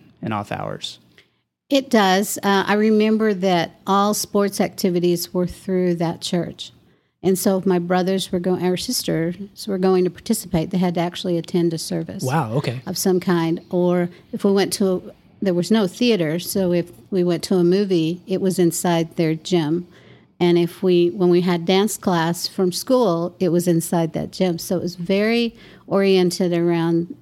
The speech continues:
Speaker 2: the L D S church, and we were not L D S. So, um,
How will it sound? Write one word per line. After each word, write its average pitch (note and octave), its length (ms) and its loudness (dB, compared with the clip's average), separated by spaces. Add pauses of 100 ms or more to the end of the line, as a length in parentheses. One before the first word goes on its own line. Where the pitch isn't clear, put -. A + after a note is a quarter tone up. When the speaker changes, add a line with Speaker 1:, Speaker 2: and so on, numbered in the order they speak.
(120)
Speaker 2:
the F#3 220 2
L E3+ 140 0
D E3 140 0
S D#3+ 180 -4
church, E3 520 -6 (500)
and E3 320 2
we F3+ 140 4
were E3+ 140 2
not E3 480 -2 (420)
L D#3+ 100 0
D D#3+ 160 -2
S. D#3 220 -6
So, D#3 460 -4 (360)
um, E3 400 2